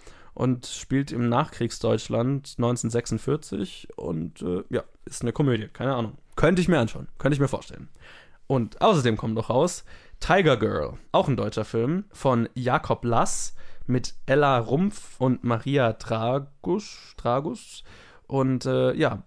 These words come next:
ist so diese klassische Story von einem bösen Mädel, das einem verklemmten,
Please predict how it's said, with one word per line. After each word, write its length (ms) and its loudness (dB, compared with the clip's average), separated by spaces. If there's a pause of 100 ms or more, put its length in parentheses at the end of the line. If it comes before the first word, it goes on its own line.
ist 200 -8
so 120 2
diese 400 0
klassische 480 0
Story 520 0
von 260 0
einem 220 2 (140)
bösen 600 2
Mädel, 540 2
das 440 -6 (320)
einem 460 2 (240)
verklemmten, 800 0